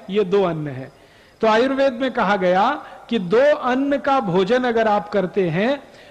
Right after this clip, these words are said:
तो एक अन्न खाने के बाद दूसरा खाने के पहले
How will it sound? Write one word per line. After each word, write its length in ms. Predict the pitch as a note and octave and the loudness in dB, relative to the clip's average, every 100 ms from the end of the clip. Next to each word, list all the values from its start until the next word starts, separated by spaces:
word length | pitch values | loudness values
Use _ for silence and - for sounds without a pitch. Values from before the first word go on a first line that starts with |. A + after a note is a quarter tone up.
| - | -2
तो 140 | A#3 | -2
एक 440 | A#3+ A#3 C4 D4 B3+ | 0 2 2 0 -4
अन्न 420 | - B3 C#4 C#4 | -4 -4 -2 -6
खाने 460 | - G3+ G#3 G#3+ G#3 | -4 -2 -2 -2 -2
के 180 | G3 | -2
बाद 560 | E3+ F3 F3+ A3+ A#3 B3 - - D#3+ | -2 0 2 2 -2 -8 -18 -14 -4
दूसरा 560 | D#3+ B3+ B3+ D4+ D4+ | 0 0 0 0 0
खाने 460 | - G3+ G#3+ A3 A#3 | 0 -2 -2 0 -2
के 180 | A#3 G3+ | 0 -2
पहले 600 | - G#3+ G3+ G3+ F3+ | 0 0 2 2 0